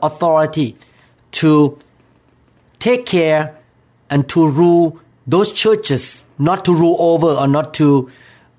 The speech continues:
control people, but have authority to give teaching, to give guidance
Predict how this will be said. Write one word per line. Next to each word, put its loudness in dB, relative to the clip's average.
control -2
people, -2
but -4
have -6
authority -2
to -6
give -2
teaching, -2
to 0
give -2
guidance 0